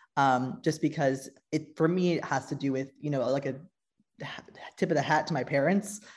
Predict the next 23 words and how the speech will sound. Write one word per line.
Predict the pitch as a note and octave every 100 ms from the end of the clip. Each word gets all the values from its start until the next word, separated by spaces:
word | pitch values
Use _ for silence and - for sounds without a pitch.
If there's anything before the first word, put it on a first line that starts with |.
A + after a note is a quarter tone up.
| -
a | -
little | G3+ G#3+
bit. | G#3+ A#3 A#3 - - _ -
Um, | C#3+ C#3 C3+ C#3 - _ _ _
but, | D3 E3+ D#3+
uh, | D3+ C#3+ C#3+ C3+ C3+ - - _ _ _ _ _ - - D#3
typically | A3 A3+ G#3 F3+ E3+ E3 D#3+
it | D#3 C3+
means, | D3 C#3+ C#3+ C#3+ C#3+ - - _ -
you | D#3
know, | C3+ C3 B2+ - _
like, | D3+ C3 B2 - - _ _ -
something | - F3 E3+
that | D#3+ -
the | D3+
trans | - D3 C#3
person | C#3+ C#3+ C3+
used | C3 C3 B2+ - -
before | C3+ - C3+ B2+ C3 B2+ B2+ - - _ -
their | B2+
current | B2+ - C#3 B2+ G#2 -
name. | - A2 F2+ C#2+ E2 - - - _
Um, | C3+ B2+ B2+ C3 B2+